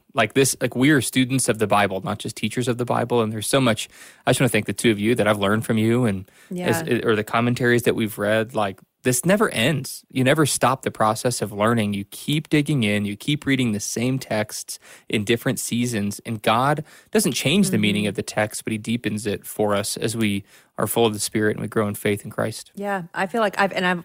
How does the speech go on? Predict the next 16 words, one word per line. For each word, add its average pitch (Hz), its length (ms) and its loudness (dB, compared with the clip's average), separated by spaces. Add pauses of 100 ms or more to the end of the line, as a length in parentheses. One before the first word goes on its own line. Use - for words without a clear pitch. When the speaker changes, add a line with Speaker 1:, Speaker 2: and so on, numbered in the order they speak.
Speaker 2:
really 202 300 -2
enjoyed, 170 580 -2 (100)
uh, 151 320 -2
honestly, 170 360 -4
the 151 100 -6
guests 143 380 -2
this 185 160 -6
season. 190 440 -4
I 156 100 -2
really 151 320 -4
enjoyed 147 380 -2
having 151 340 -4
them 151 180 -6
on 156 240 -4
and 147 100 -8
hearing 151 480 -6